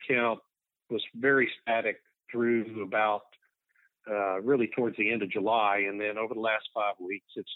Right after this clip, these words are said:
dropped by about twenty-five total rigs. So we've gone from about nine hundred sixty-five to about nine hundred forty rigs, which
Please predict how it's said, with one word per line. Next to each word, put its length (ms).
dropped 260
by 160
about 260
twenty-five 580
total 280
rigs. 340
So 80
we've 200
gone 280
from 120
about 340
nine 220
hundred 380
sixty-five 800
to 80
about 340
nine 200
hundred 300
forty 280
rigs, 400
which 200